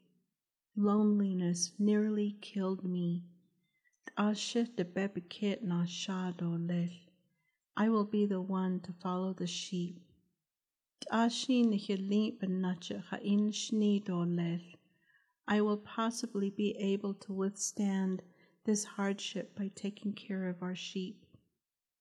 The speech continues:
Hashkeithnaba caught his breath at his wife's words, then said,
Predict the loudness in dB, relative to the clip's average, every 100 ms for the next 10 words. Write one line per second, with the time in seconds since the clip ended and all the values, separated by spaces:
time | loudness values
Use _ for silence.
0 | _ _ -2 0 0 -2 0 2 0 -2
1 | -2 -2 -4 -4 -4 -6 -10 -6 -4 -4
2 | -8 -6 -6 -6 -4 -2 -2 -6 -8 -8
3 | -4 -4 -4 -4 -4 -4 -4 -6 -2 -2
4 | 0 -2 -4 -8 -10 _ _ _ _ _
5 | _ -2 0 0 -4 -6 -4 -4 -6